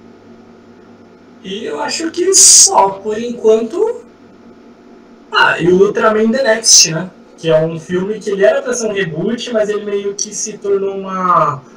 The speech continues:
uma história independente do Ultraman ali, lançado em dois mil e quatro, geralmente eu acho muito bom também. Ele é muito mais puxado pro ficção científica e mistério do que,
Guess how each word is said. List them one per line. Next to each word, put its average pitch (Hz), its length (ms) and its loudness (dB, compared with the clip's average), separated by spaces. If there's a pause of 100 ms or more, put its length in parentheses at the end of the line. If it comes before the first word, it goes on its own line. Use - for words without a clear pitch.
(140)
uma 170 80 -6
história 185 260 0
independente 170 680 -2
do 143 140 -2
Ultraman 147 500 -4
ali, 139 200 -2
lançado 143 340 -4
em 139 60 -4
dois 139 180 -2
mil 135 120 -6
e - 40 -6
quatro, 135 500 2
geralmente 135 360 -4
eu 147 80 -6
acho 151 200 -10
muito 143 200 -10
bom 160 160 -8
também. 131 340 -8 (280)
Ele 143 120 -4
é 147 40 -6
muito 160 420 -4
mais 208 220 -4
puxado 160 420 -2
pro 160 180 -8
ficção - 360 -8
científica 160 680 -4
e 147 60 -4
mistério 147 520 -4
do 180 120 -8
que, - 360 -6